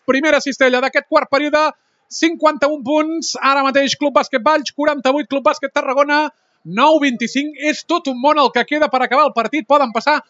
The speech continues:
moltíssimes coses. Ara mateix Gerard Estavanell, per part del C B T, comença a generar una jugada d'atac. Al seu davant, tota la defensa del Club Bàsquet Valls.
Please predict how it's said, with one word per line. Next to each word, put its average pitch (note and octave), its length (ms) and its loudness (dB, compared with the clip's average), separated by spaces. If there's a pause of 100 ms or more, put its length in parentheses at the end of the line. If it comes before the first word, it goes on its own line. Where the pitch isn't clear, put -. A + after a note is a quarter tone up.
(240)
moltíssimes C4 680 -2
coses. G#3+ 300 2
Ara D#4 160 2
mateix B3 300 -2
Gerard D4 180 0
Estavanell, C4+ 400 -2
per B3+ 160 -2
part C#4+ 160 0
del C4 160 0
C C#4+ 80 0
B B3 80 -2
T, D#4 140 -2 (500)
comença C#4+ 340 -2
a B3+ 60 0
generar C4 320 0
una C#4+ 240 -2
jugada D4+ 320 2
d'atac. A3 320 -2
Al A3+ 100 -4
seu D4+ 220 -6
davant, C#4 400 -2
tota F4 640 0
la D4+ 160 -2
defensa C#4+ 340 -2
del C#4 80 -4
Club C#4+ 140 -4
Bàsquet B3+ 260 -2
Valls. G3+ 380 -2